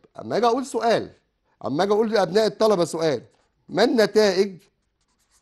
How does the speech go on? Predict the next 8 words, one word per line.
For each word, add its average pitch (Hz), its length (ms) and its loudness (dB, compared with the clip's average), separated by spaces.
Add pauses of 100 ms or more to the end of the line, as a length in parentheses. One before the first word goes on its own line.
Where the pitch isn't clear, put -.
(560)
المترتبه 160 1200 0
على 185 420 6 (2250)
تطبيق 185 580 -2 (1300)
محمد 147 500 -2 (180)
علي 180 440 -2 (1040)
الاحتكار 147 680 -2 (2000)
في - 60 -6
الزراعه؟" 113 420 -6